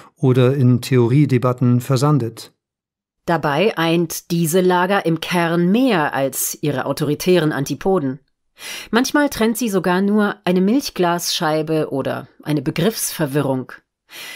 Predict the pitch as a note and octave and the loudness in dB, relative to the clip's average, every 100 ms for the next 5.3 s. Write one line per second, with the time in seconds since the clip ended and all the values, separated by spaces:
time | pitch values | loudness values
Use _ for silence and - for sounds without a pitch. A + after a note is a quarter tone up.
0 | - - G#3 G#3+ - C4 E4 F#3 C3+ C#3+ | -10 -4 -4 -2 -2 2 2 2 0 -2
1 | - D#3+ G#3+ - D#3 D#3 F3 F3+ - - | 0 0 0 -4 -4 0 2 0 -4 -4
2 | D3 D3 D#3 F#3+ G#3+ - F3 F3+ F#3+ - | 0 0 0 -2 -4 -6 -2 0 -2 -8
3 | - - D#3+ F3+ F#3+ G3+ G3+ G#3 A#3 G#3 | -10 -2 0 0 -2 0 0 0 -2 -2
4 | E3+ E3+ D#3+ D3 - C#3 D#3 F#3+ G#3+ - | 0 2 2 0 0 -2 -2 -2 0 0
5 | E3 D#3+ | -2 -2